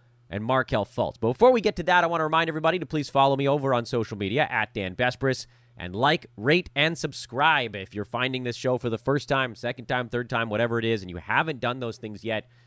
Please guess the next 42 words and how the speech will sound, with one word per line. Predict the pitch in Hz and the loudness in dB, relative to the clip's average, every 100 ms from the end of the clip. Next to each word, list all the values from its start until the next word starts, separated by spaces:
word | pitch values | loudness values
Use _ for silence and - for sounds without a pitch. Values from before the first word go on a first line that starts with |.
| _ _ | _ _
please | - 165 | -2 0
take | - 123 | 0 -2
a | 110 | -2
second | 107 104 95 | -4 -4 -8
to | |
do | 92 117 | -2 -2
so. | 110 120 104 98 _ _ _ _ _ | 0 0 0 -2 _ _ _ _ _
That's | 104 123 | -6 -2
how | 131 | -2
we | 127 120 | 0 -2
can | 117 | -4
continue | 113 107 117 113 | -8 -6 -6 -6
to | |
do | 101 107 | -6 -6
more | 95 87 | -6 -6
shows. | - 185 190 175 | 0 4 4 2
That's | 123 - | -2 -2
how | 120 | -2
I | 113 120 | 0 -2
can, | 117 107 104 - _ _ _ - | -4 -6 -8 -12 _ _ _ -6
uh, | 95 95 95 | -4 -4 -4
convince | 117 113 156 - | -2 -2 -2 -2
the | 156 | 2
bosses | 175 233 - 131 | 4 4 2 -6
to | - | -4
let | 127 151 180 | 0 0 0
me | 175 147 | -2 -2
continue | - 147 165 170 170 | -4 -4 -4 -4 -4
to | 175 | -4
do | 127 190 277 | -2 0 0
more | 180 151 139 117 | 0 0 2 0
shows | - 123 95 90 - - | 0 0 0 -4 -10 -8
on | 98 98 | -8 -2
social, | 127 107 - 95 - | 0 0 -2 -6 -4
on | 98 98 | -4 -6
pod, | - 113 104 98 98 - _ _ _ - | -4 0 2 0 -2 -8 _ _ _ -10
uh, | 80 82 | -8 -6
on | 117 110 107 | -2 -2 0
YouTube, | 110 - 110 104 | -2 0 -2 -2
whatever, | 98 139 147 113 107 - _ _ _ _ | 2 4 4 0 -4 -10 _ _ _ _
is | 117 117 117 113 - 110 101 | -2 2 2 -2 -8 -16 0
growth. | 131 180 120 80 - | 6 8 6 2 -12